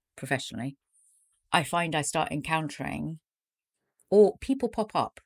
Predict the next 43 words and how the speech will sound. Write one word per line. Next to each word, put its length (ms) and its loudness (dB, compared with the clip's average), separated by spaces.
It's 160 -2
like 140 2
being 140 0
a 40 -4
hologram, 720 -4
and 360 -2
my 180 -2
grandmother 400 0
pops 320 -6
up. 240 -8
Like, 220 0
something, 420 2
I 100 0
goes 180 -2
like, 120 -2
"Well, 80 -6
who's 140 -4
that?" 100 4
And 100 2
I 40 -2
say, 100 -2
"Oh, 80 0
it's 120 0
my 120 -2
Auntie 240 -4
Lily," 320 -2
or, 100 -4
"That's 240 -4
my," 160 -4
so 400 4
there's 220 4
a 60 8
lot 540 4
that 200 0
we're 220 2
receptacle, 680 0
we're 100 -2
carriers 640 0
of 140 -10
people 400 -6
who've 160 -8
gone 200 -2
before. 580 -4